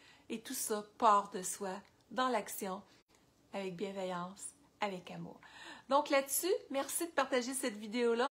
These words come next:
On ne sait jamais qui ça peut aider, et ça va être un plaisir de continuer de marcher la route ensemble en deux mille vingt-trois.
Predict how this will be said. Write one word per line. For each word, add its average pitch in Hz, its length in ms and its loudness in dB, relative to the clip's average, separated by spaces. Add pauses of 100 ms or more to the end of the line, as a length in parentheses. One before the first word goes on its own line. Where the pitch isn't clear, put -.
(100)
On 302 100 -2
ne 262 60 -4
sait 233 160 -8
jamais 294 500 0
qui 277 160 -2
ça 240 240 2
peut 254 300 -2
aider, 233 520 -2 (440)
et 254 100 0
ça 247 140 0
va 202 100 0
être 202 100 -4
un 208 80 -4
plaisir 214 540 -2
de 226 100 -6
continuer 220 460 -4
de 196 120 -2
marcher 185 320 -2
la 202 120 2
route 208 220 -6
ensemble 196 600 -2 (340)
en 214 100 8
deux 190 160 -2
mille 180 180 -6
vingt-trois. 170 420 -8